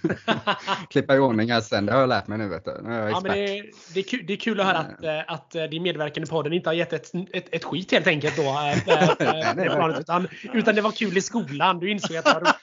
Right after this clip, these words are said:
Speaker 2: i skolan. Eh, du
Speaker 1: Men det var ju
Speaker 2: strålar.
Speaker 1: såklart efter
Speaker 2: Strålar.
Speaker 1: podden jag insåg hur jag vill jobba med detta. Efter att jag hade varit med er och bara: "Wow, det här vill jag ju fortsätta med."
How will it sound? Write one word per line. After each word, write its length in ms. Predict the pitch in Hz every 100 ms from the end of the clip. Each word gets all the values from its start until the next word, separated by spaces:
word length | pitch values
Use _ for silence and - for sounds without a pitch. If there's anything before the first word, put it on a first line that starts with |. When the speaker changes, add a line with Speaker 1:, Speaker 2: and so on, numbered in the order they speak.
| 320 -
Speaker 2:
i 40 | 311 -
skolan. 180 | - 277 _ - _ -
Eh, 200 | 131 127 123 139 - - - _ _ _ _ _ _ _ _ 131 - - -
du 180 | 233 233 - 117
Speaker 1:
Men 120 | 127
det 60 |
var 100 | 139
ju 60 | 226
Speaker 2:
strålar. 100 | 196
Speaker 1:
såklart 260 | 175 147 -
efter 180 | 151 -
Speaker 2:
Strålar. 220 | - 165
Speaker 1:
podden 260 | 160 110 120
jag 100 | 135
insåg 320 | 127 117 107
hur 60 | 123
jag 100 | 113
vill 140 | 120
jobba 300 | 139 117 120
med 160 | 147 143
detta. 540 | 147 _ 95 80 -
Efter 220 | - 110
att 100 | 98
jag 120 | 110
hade 140 | 107 110
varit 200 | 110 110
med 120 | 104
er 120 | 92
och 60 | 101
bara: 140 | 98
"Wow, 260 | 95 107 95
det 80 | 101
här 220 | 127 123
vill 100 | 107
jag 80 | 107
ju 40 |
fortsätta 400 | 120 110 98 -
med." 180 | 107